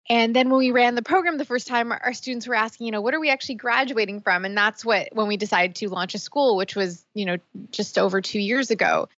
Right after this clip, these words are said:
So it's always been in part what I wanna do and what I'm passionate about, what I'm excited about. And I've always been into technology and business alongside nutrition and culinary nutrition. But it's also been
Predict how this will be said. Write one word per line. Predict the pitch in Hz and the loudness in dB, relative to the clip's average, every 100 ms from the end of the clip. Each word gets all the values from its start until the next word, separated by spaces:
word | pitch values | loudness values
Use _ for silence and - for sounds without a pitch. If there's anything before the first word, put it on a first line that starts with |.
| _ | _
So | - - 269 247 240 - _ _ - | -8 2 6 6 6 2 _ _ -2
it's | 285 285 | 0 4
always | 247 277 349 339 | 4 4 2 2
been | 277 240 233 226 214 _ _ | 4 4 2 -4 -8 _ _
in | 262 269 254 | 2 4 2
part | - 294 320 - - _ | 0 4 4 2 -6 _
what | 330 240 | 0 2
I | - 196 | 4 0
wanna | 185 190 185 | 0 -4 -4
do | 180 - | -4 -2
and | 294 269 | 0 0
what | 190 | 0
I'm | 180 190 | 0 0
passionate | 185 185 - 214 | -2 -2 0 2
about, | 220 - | 2 2
what | 196 | 0
I'm | 180 | -2
excited | 190 - 196 185 190 | -6 -2 0 2 0
about. | 185 190 226 277 | 2 2 2 0
And | - 196 | -2 -6
I've | 190 - | -6 -4
always | 208 208 208 | -2 0 -2
been | 175 190 | -4 -6
into | 185 185 196 185 | -8 -10 -10 -10
technology | - 202 214 196 185 202 202 185 190 180 | -6 -6 -2 2 4 4 2 0 -4 -4
and | 190 196 | -4 -2
business | 196 226 196 185 190 | 2 2 2 -4 -2
alongside | 196 208 262 277 - 180 180 185 | 2 4 4 2 2 2 4 0
nutrition | 196 - 196 - 175 | -6 -8 -8 -8 -8
and | 175 185 | -8 -6
culinary | 214 180 175 175 | -4 -2 -2 -4
nutrition. | 175 175 202 185 185 202 _ _ _ | -4 -6 -4 -2 -2 -4 _ _ _
But | 269 | 4
it's | 269 - | 4 4
also | 254 262 285 277 | 4 4 4 4
been | 226 220 208 214 | 4 4 2 -2